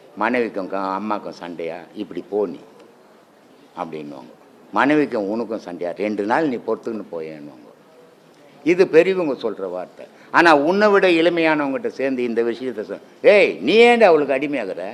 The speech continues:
போடா, விட்டுட்டவள" அப்படின்னுடுவான். அப்போ உன்னுடைய பழக்க வழக்கங்கள் உன்னை விட மூத்தவங்க கிட்ட பண்ண ஆரம்பிச்சின்னா அனுபவங்கள் உனக்கு தானா கிடைக்கும்.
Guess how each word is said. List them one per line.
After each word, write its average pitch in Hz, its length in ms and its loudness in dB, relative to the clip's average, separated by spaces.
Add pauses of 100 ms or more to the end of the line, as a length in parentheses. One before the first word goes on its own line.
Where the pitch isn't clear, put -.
(300)
போடா, 226 280 10
விட்டுட்டவள" 143 600 2 (160)
அப்படின்னுடுவான். 104 640 -6 (200)
அப்போ 104 320 -4 (400)
உன்னுடைய 131 520 0
பழக்க 202 520 2
வழக்கங்கள் 120 580 0
உன்னை 147 380 0
விட 170 200 0
மூத்தவங்க 170 840 0
கிட்ட 110 220 -4
பண்ண 127 420 -2
ஆரம்பிச்சின்னா 107 560 -6 (220)
அனுபவங்கள் 117 720 4
உனக்கு 101 300 -8
தானா 95 320 -6
கிடைக்கும். 80 420 -14